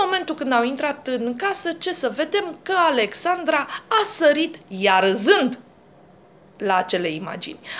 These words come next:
A sărit, ă, pe Marinescu, că Marinescu nu e ok, ce face. Măi, cât de fals sunteți, mă? Deci Alexandra și Comănici, dragii mei telespectatori, sunt cei mai falși. Abia așteaptă să se întâmple ceva și,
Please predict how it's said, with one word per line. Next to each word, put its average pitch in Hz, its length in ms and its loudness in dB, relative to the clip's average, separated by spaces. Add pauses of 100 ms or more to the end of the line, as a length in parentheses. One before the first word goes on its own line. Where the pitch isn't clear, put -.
(120)
A - 100 -4
sărit, 392 440 -4 (220)
ă, 302 40 -4
pe 302 140 -6
Marinescu, 262 640 -6
că 277 160 -8
Marinescu 247 640 -6
nu 233 140 -6
e 254 140 -4
ok, 220 400 -4
ce 233 120 -4
face. - 360 -8 (720)
Măi, 294 240 0
cât - 140 -8
de 392 60 2
fals 415 360 -2
sunteți, 359 400 -6
mă? 254 100 -6 (220)
Deci 233 340 2
Alexandra 277 680 0
și - 200 0
Comănici, 185 640 -8
dragii 247 360 0
mei 208 180 -6
telespectatori, - 800 -8 (300)
sunt 294 320 -4
cei 403 260 4
mai 370 300 2
falși. 208 340 2 (200)
Abia 190 300 4 (140)
așteaptă - 680 0 (360)
să - 200 0
se 226 160 2
întâmple 262 420 -2
ceva 190 460 -2 (760)
și, - 380 6